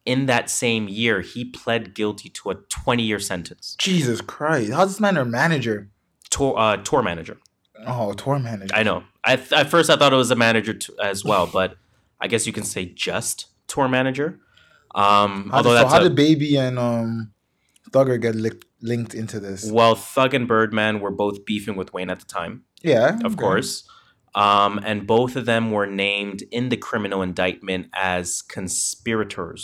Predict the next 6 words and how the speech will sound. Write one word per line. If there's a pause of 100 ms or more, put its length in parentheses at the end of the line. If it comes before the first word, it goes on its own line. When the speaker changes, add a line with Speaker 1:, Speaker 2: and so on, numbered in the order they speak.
(180)
Speaker 2:
So
did
Pee
Wee
snitch? (520)
Speaker 1:
Well,